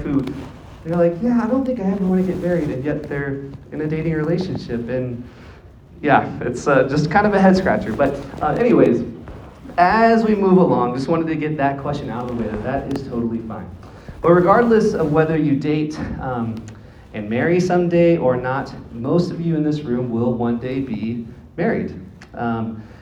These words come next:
and whichever kind of camp or category you find yourself in, tonight's message should matter to all of us. Right? Some of you in this room have just started recently dating. Um,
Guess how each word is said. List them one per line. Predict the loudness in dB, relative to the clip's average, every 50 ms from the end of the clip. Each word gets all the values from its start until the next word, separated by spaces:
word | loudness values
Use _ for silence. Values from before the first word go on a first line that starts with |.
| -18 -8
and | -4 -4 -2 2
whichever | 2 2 2 4 2 0 0 0 0 0 0
kind | 0 0 0
of | 0 -2 -2 -2
camp | 0 0 0 -2
or | -4 -4
category | -2 -2 0 0 0 0 2 2 2 2
you | 2 0 0 -2
find | -2 -2 -2 -2 0 0
yourself | 0 0 0 0 0 0 -2 -2 -2
in, | -2 -2 -2
tonight's | -2 -4 -4 -4 -4 -4 -6 -6
message | -6 -6 -4 -4 -4 -6 -8
should | -8 -12 -8 -4 -2 0 0 0 0 -2 -6 -8 -10 -14 -14 -10
matter | -8 -4 -4 -2 -2 0 -2 -2 -2 -4 -6 -6
to | -4 -2 -2
all | 0 -2 -2
of | -4 -6 -8
us. | -8 -10 -10 -12 -14 -16 -14 -14 -14 -14 -12 -14 -14 -14 -14 -16 -18 -18 -18 -18 -20 -12 -2
Right? | 2 2 2 2 0 -2 -6 -8 -10
Some | -4 -2 2 2
of | 4 2 2
you | 2 4 6
in | 6 6
this | 6 4 2
room | 2 0 2 4 4
have | 4 4 4 4
just | 2 2 2
started | 2 4 4 4 4 4 0
recently | -2 0 0 -2 0 0 -2 -2 -2 -2
dating. | -2 0 0 0 2 2 2 0 0 0 -4 -6 -10 -14 -16 -16 -16 -16 -16 -16 -16 -16 -16 -16 -12 -6
Um, | 0 2 2 4 4 2 2 2 0 -2 -4 -8 -10